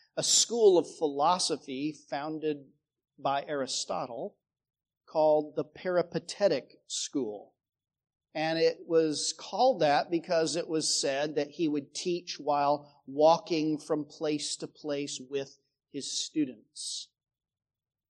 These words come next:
And of course, there's a kind of education that you can get by sitting in a classroom and absorbing information. That's tremendously helpful.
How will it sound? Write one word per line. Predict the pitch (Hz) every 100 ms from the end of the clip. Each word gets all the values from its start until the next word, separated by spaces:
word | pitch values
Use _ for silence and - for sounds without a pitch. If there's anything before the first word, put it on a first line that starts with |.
| _ _ _ _
And | 170
of | 170
course, | 233 214 -
there's | 202 185
a | 170
kind | - 233 302 262
of | 180
education | 190 165 156 - 170 170 147 127 151 160 _ _ _ _ _ -
that | 165
you | 165 165
can | 165 143
get | 170 151 117 - _ _ _ _ _ _ _ _ _ -
by | 170 151
sitting | 147 - 196 175
in | 160
a |
classroom | 151 - 170 170 - 170 160 156
and | 156
absorbing | 143 131 160 170 165 151 147
information. | 156 147 147 135 135 135 - 117 _ _ _ _ _ _ _ _ _
That's | 156 175 180 - -
tremendously | - 180 160 165 180 196 180 160 135 - 143
helpful. | 131 143 - _ 113